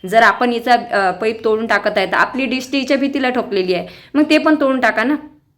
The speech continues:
ते कशाला ठेवली? हं? कशाला ठेवली ती? आता तुम्ही जर सुरुवात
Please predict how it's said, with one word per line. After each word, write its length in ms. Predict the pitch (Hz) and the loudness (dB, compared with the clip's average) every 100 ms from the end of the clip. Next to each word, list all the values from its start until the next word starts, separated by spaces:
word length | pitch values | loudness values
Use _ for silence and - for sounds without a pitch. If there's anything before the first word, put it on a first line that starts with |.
| - | -8
ते 80 | 254 | -4
कशाला 340 | 233 233 196 | -2 -2 -4
ठेवली? 420 | 190 170 170 165 - _ _ _ _ 226 | -4 -6 -6 -10 -14 _ _ _ _ -6
हं? 100 | 277 - - _ _ _ - | -6 -8 -18 _ _ _ -10
कशाला 320 | 190 208 208 | -6 -2 -2
ठेवली 300 | 208 175 160 | -2 -4 -4
ती? 200 | - - _ _ _ _ _ _ _ _ _ _ _ _ _ _ _ | -8 -12 _ _ _ _ _ _ _ _ _ _ _ _ _ _ _
आता 200 | 180 175 | -8 -6
तुम्ही 260 | 185 202 220 | -2 -2 0
जर 140 | 226 | 0
सुरुवात 300 | 226 220 220 | -2 0 0